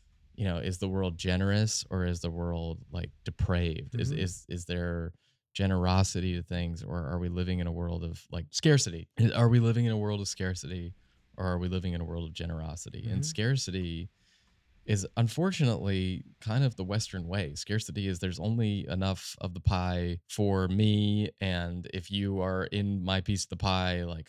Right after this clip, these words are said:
Speaker 1: uh, don't tread on me, you're gonna get a shotgun, like, whatever it
Speaker 2: Mm-hmm.
Speaker 1: is. It's a, it's such a strange way to live,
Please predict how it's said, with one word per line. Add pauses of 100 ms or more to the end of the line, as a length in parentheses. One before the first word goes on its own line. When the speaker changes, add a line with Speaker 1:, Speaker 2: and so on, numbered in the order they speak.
Speaker 1:
uh, (400)
don't
tread
on
me,
you're
gonna
get
a
shotgun,
like,
whatever
it
Speaker 2:
Mm-hmm.
Speaker 1:
is. (360)
It's
a,
it's
such
a
strange
way
to
live,